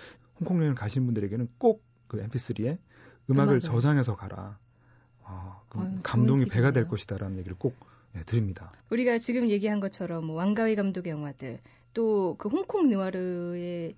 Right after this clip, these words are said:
Speaker 2: 만든 아주 장본인이라고 할 수 있죠. 오우상 감독.
Speaker 1: 네.
Speaker 2: 영화도 좋지만요.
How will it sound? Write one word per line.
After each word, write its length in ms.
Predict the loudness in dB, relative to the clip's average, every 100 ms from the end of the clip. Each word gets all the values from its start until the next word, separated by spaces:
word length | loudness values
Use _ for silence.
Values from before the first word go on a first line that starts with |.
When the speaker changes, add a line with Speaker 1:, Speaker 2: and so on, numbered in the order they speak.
| _ _
Speaker 2:
만든 440 | 0 2 2 4 2
아주 140 | 0
장본인이라고 680 | 0 2 6 6 6 2 -2
할 60 | -6
수 80 | -4
있죠. 120 | 0
오우상 360 | 0 0 -2
감독. 480 | -4 -4 -6 -8 -8 2
Speaker 1:
네. 400 | 4 4 2 -4 -12 _ _ _ _ -2
Speaker 2:
영화도 300 | 0 2 0
좋지만요. 840 | -2 -2 0 0 0 -2 -2 -2